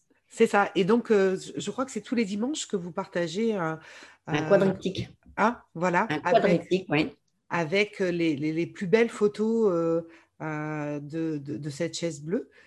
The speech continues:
Speaker 1: Euh, et donc, il y a vraiment des gens du monde entier qui viennent, euh,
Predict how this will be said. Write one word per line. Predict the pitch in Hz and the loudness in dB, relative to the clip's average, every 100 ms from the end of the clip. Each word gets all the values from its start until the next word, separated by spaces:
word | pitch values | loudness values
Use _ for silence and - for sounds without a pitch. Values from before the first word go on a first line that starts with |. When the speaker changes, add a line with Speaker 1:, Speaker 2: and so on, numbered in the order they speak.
| _ _ _ | _ _ _
Speaker 1:
Euh, | 151 151 147 147 - | -6 -4 -4 -8 -6
et | 156 | -4
donc, | 151 208 - | -2 -4 -4
il | 190 | -2
y | 156 | 0
a | |
vraiment | 143 160 196 214 | 0 -4 -2 0
des | 190 | 0
gens | 160 214 | 2 -2
du | 180 170 | -2 -4
monde | 180 160 | -4 -4
entier | 170 294 | -4 -4
qui | 277 196 | -2 -4
viennent, | 180 170 | -4 -4
euh, | 165 156 | -4 -4